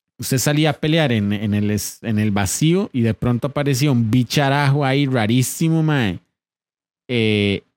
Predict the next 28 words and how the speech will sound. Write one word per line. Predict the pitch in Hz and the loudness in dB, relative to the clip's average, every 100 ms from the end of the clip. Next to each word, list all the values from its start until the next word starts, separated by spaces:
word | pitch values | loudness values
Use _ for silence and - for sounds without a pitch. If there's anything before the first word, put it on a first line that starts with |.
| _ | _
y | 120 | -4
usted | 98 117 | -2 0
lo | 120 | 2
veía | 135 147 131 | 2 2 0
correr | - 98 110 | -2 0 2
hacia | 127 - | 0 0
usted | 131 - 147 190 - _ _ _ _ _ _ _ _ _ _ _ | -4 -2 -2 -4 -6 _ _ _ _ _ _ _ _ _ _ _
y | - 127 | -2 0
es, | 113 98 | 0 0
lo | 113 | -2
que | - | -2
escuchaba | - 95 - 107 | -6 -6 -2 0
era | 120 | 0
el | 131 | 0
metal | 104 - 120 127 120 113 - | -2 -2 -2 -2 -2 -8 -6
que | 104 | -2
viajaba, | 98 98 123 | 0 0 0
digamos, | 104 110 98 | 0 0 0
donde | 95 95 | 0 -2
el | |
ma-, | 92 95 - | 0 -2 -4
donde | 104 98 95 | -4 -2 0
el | |
mae | 101 120 | 0 -2
caminaba | - 143 151 131 | -2 0 0 0
sobre | 98 95 90 | 0 -2 -2
el | |
metal, | 87 85 131 170 190 | -2 -4 -4 -4 -4